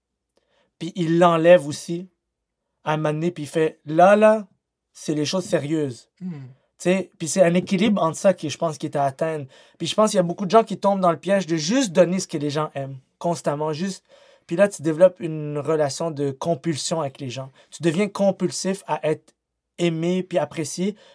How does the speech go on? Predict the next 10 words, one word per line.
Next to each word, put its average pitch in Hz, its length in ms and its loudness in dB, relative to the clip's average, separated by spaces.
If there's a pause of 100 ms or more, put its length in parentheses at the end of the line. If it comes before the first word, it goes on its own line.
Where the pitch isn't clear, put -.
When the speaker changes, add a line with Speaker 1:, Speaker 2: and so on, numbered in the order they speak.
(100)
Speaker 1:
mais 156 100 -6
surtout, 202 440 -6
tu - 180 -18
deviens 151 400 -4 (400)
un 143 120 -8
charlatan 147 640 -6
parce 143 140 -12
que 160 120 -10
tu 147 200 -12
mens 147 600 0